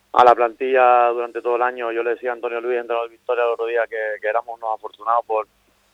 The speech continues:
por vivir el ambiente que habíamos vivido en los dos campos y, bueno, desde aquí felicito a las dos aficiones por el comportamiento ejemplar, por cada uno empujar con respeto y, y animar a su equipo y, bueno, el ambiente que, que vivimos en ambas eliminatorias, la verdad que, que es envidiable y de antaño en el fútbol y, y, bueno,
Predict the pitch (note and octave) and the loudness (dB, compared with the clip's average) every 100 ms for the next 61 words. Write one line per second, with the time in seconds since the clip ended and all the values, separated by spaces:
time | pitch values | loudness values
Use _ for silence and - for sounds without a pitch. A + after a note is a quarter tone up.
0 | _ _ _ B2+ A#2+ B2 C#3 C#3+ C#3 C#3+ | _ _ _ 4 6 4 6 8 6 2
1 | C#3 D3 C3+ C#3 C3+ C3+ C#3 C3+ B2+ B2 | 0 2 2 2 -2 -2 0 2 2 2
2 | C3+ C#3+ D3 B2 G#2 F#2 F2+ F2 F2+ F2+ | 0 0 -2 -2 -2 -6 -10 -10 -6 -6
3 | G#2 - G#2 A2+ A2+ G#2 G2+ G#2 G2+ F#2+ | -6 -8 -8 0 6 6 8 6 4 0
4 | A2 G#2+ - G2 G#2+ G2 G2 - G2 G#2 | -6 -4 -4 -6 -8 -6 -4 -2 -4 -2
5 | G2+ G2 F#2+ A#2+ B2+ B2+ G#2 G2 - _ | -2 -2 4 8 8 8 2 -2 -6 _
6 | _ _ - G#2+ A2+ A#2 A#2 A2+ A2 A#2 | _ _ -4 4 4 4 -2 0 2 2
7 | A#2 A2 G2+ B2 A#2 A2 G#2+ G#2+ G2+ G2 | 0 -4 -2 0 2 2 2 0 -2 -2
8 | G#2+ G#2+ G#2 A2+ A2 G#2 G2 A2 C3+ A#2+ | -2 -2 -2 0 0 -4 -6 -4 0 2
9 | F#2+ F2+ E2+ E2 E2 E2+ F#2 - F#2 F#2+ | 0 -4 -12 -18 -14 -14 -12 -10 -4 -2
10 | F#2 _ _ _ _ _ _ B2 A#2 B2 | -2 _ _ _ _ _ _ 6 6 4
11 | A2+ A#2 A#2+ A2+ A2 G#2+ G#2 A2+ A2 A2 | -2 -2 4 6 6 4 -2 -8 -6 -4
12 | A2 A#2 A#2+ A#2 A2 A2+ G#2+ G#2+ G#2 A2+ | -2 2 4 4 4 2 2 2 2 -2
13 | G#2 G#2 G2+ G#2+ A#2+ A2+ G#2 - A2 A2 | -6 -4 0 2 4 2 0 -2 -6 -6
14 | G#2 - A#2+ B2 G#2 F2+ _ F#2+ F#2 F#2 | -12 -6 0 0 0 -6 _ -20 -12 -12